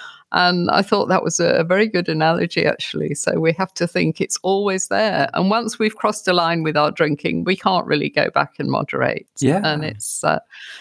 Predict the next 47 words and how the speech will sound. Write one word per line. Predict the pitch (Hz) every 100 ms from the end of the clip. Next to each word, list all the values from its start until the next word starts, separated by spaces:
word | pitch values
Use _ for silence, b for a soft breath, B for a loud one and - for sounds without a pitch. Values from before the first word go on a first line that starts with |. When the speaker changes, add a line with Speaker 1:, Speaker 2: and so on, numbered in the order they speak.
| B -
Speaker 1:
it's | 220 -
sad, | - 226 226 220
but | 226
true. | - 226 254 339 -
Speaker 2:
Yeah, | 160 233
and | 185
there's, | 180 175
and, | - 156 151
and | 156 151
the, | 143
the | 120 127
fact | - 139 135 131
is, | 117
is | 113 107
that | 110 110
there | 127
are | 120 135
some | - 120
people | 113 113 104
who | 107
can | 107 101 101
moderate, | 101 107 107 151 -
and | - 98 101 90
I | 92 101
respect | 95 95 - 98 98
Speaker 1:
Yeah, | 233 117 139
Speaker 2:
that. | - -
And | 98 98 90 101
Speaker 1:
totally. | - -
Speaker 2:
I, | 98 95 101 104
I, |
you | 113 110
know, | 104
I've, | 95 -
I've | 87 98
never | 117 110
been | 110 113 104
a | 101 95 B B B B
vehement | - 123 113 117 107 -
and | 117
won't | 110 120 120
become | 110 104 110
a | 101
vehement | - 101 98 -
anti-alcohol, | 101 101 - - 95 101 - 92 107 101 92 92 -
um, | - 98 90 90
person, | - 104 101 - 139 160